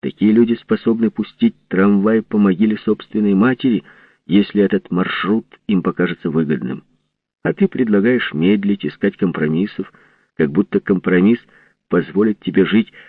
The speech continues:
по-своему рядом с этой... Ну, с этими машинами, которые тоже станут жить по-своему.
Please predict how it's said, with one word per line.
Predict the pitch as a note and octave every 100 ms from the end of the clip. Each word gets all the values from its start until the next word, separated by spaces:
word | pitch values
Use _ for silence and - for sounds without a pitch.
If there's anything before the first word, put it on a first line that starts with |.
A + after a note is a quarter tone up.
| _
по-своему | F#2 - - A2+ D3 A#2
рядом | G2 F2+ E2+ D#2 _ - _ _ -
с |
этой... | F2 D2+ D2+ B1 A1
Ну, | A#1 - C2
с | - - - -
этими | A2 G2+ F2 E2
машинами, | C#2 D#2+ - - - G2 C#2+ B2 - _ _ -
которые | C3+ - - F2
тоже | D#3+ G3+ F3 D#3
станут | - F3+ D#3 C#3+
жить | D#3 - -
по-своему. | D3+ - D3 D3 B2 B2 A#2+